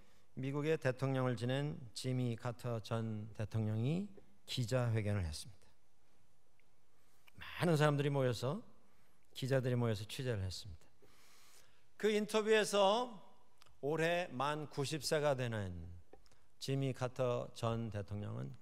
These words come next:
계속 싱글벙글, 그냥 얼굴에 웃음이 가득 찬 이런 모습으로 인터뷰를 마쳤습니다. 인터뷰를 한 이유는 최근에 그가 전신에 퍼진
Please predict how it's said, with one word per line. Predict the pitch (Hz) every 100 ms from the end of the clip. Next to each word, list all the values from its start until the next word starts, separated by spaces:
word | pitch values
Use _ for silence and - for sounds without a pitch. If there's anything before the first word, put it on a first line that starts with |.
| -
계속 | - - 165 - - - - 185
싱글벙글, | 143 185 160 160 143 135 - - - - - - - - - - - - - - -
그냥 | - 175
얼굴에 | 156 165 185
웃음이 | 202 156 196 202
가득 | - - - - 117 -
찬 | 180
이런 | 165 147 143
모습으로 | 127 123 120 147
인터뷰를 | 160 123 117 120 113 117 120 - - -
마쳤습니다. | 110 101 104 - - - - - - - - - - - - - - - - - - - - - -
인터뷰를 | 143 139 156 165 151
한 | 160
이유는 | 147 143 160 123 85 73 - - - - - -
최근에 | - 156 143 131
그가 | 113 104 101 123 202 - - - - - - - -
전신에 | - 135 123 139 139
퍼진 | - 131 139 135 117